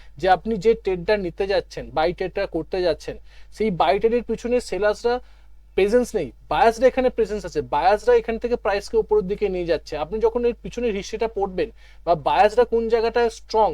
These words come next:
সেই জায়গাটা যদি আপনি রিড করতে পারেন, তো আপনি যদি সেখানে বাই করেন, তাহলে আপনার কনফিডেন্সটা, কনফিডেন্সের সঙ্গে আপনি বাই করবেন। আপনি, আহ, মানে অন্ধকারে তীর মারবেন না, আপনি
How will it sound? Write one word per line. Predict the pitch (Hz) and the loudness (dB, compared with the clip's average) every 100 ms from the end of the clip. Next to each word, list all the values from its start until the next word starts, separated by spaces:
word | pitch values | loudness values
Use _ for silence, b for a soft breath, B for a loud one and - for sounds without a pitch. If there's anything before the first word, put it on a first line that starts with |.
| 139 | -2
সেই | 196 208 | -2 0
জায়গাটা | 196 185 220 226 | 0 0 0 0
যদি | 233 226 | 2 2
আপনি | 226 208 | 0 -2
রিড | 220 - | -4 -2
করতে | 202 180 156 | -2 0 -2
পারেন, | 151 151 b b - | -2 -2 b b -4
তো | 170 | -2
আপনি | 196 214 | -2 -4
যদি | 226 - | -6 -2
সেখানে | 202 240 196 117 - - 131 | 0 2 0 -2 -14 -8 6
বাই | 202 254 | 6 8
করেন, | 220 175 | 6 4
তাহলে | 196 202 | 6 4
আপনার | 214 247 - 208 | 6 0 2 2
কনফিডেন্সটা, | 214 - 254 254 - 247 226 208 | 2 0 2 2 2 0 4 4
কনফিডেন্সের | 220 254 262 262 262 - | 4 0 0 0 -2 2
সঙ্গে | 240 254 240 | 2 4 2
আপনি | 226 208 | 2 2
বাই | 156 143 | 0 -2
করবেন। | 131 110 - - - - 160 | -8 -10 -16 -14 -14 -10 -6
আপনি, | 180 262 254 | -2 -2 -2
আহ, | - - - 165 160 160 | -8 -16 -4 -4 -2 -6
মানে | 170 151 170 | -6 -4 -2
অন্ধকারে | 214 240 254 254 - | -2 -2 2 2 2
তীর | 240 240 | -4 0
মারবেন | 226 214 175 | 0 0 -2
না, | 135 101 - | -6 -10 -8
আপনি | 202 | -2